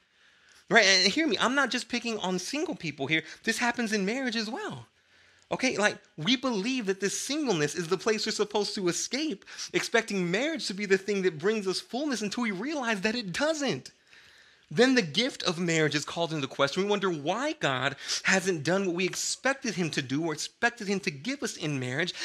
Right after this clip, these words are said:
And so the mind gets curious, the eyes start to wander, and then all of a sudden, a home and a marriage is broken. All the while, Paul is pointing at marriage,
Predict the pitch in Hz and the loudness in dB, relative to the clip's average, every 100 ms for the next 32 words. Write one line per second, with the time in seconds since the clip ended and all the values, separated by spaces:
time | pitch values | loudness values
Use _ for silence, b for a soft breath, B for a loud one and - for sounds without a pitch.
0 | B 180 175 185 170 151 160 202 220 220 | B -2 0 0 2 2 0 2 0 2
1 | 180 180 - 180 175 170 151 170 - 151 | 0 0 -4 -2 2 0 0 -6 -6 -2
2 | 180 180 - 160 - 143 131 139 139 - | 0 -2 -2 -4 -2 -4 -4 0 0 0
3 | B - 139 147 - 156 170 151 - 147 | B 0 2 2 2 2 2 0 -2 2
4 | 135 131 - B B 135 131 147 135 135 | 2 2 -6 B B -6 -4 -2 0 0
5 | 131 B B - 127 123 120 117 110 110 | -2 B B -2 0 0 -2 -4 -4 -8
6 | 107 110 - - 123 b b b b b | -6 -6 -8 -10 -20 b b b b b
7 | _ _ _ _ _ _ _ - B B | _ _ _ _ _ _ _ -20 B B
8 | B B - 185 202 180 156 139 127 - | B B 6 6 6 8 10 10 6 -2
9 | 165 190 220 175 143 - 170 - 135 135 | 2 4 4 2 -2 -2 -2 0 -2 0
10 | 160 208 208 196 | -2 -2 -2 -4